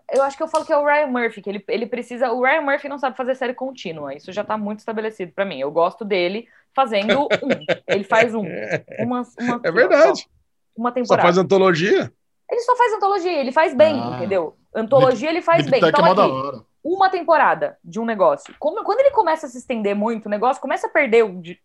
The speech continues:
Speaker 1: a, a mão. E eu acho que é isso, assim, a mesma coisa com o Zack Snyder.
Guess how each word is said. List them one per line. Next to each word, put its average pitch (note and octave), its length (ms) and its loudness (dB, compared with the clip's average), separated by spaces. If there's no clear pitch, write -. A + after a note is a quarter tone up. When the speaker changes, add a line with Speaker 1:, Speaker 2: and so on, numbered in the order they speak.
Speaker 1:
a, F3+ 300 0
a - 20 -2
mão. F#3 360 2
E A#3+ 100 -2
eu A#3 100 6
acho A3+ 160 2
que C#4 80 0
é C4+ 60 2
isso, F3 200 -8
assim, E3 240 -10
a D#3+ 60 -4
mesma C#4 260 -6
coisa D4 220 -2
com C#4 100 -8
o C4+ 40 -6
Zack C4+ 180 -2
Snyder. D3 360 -6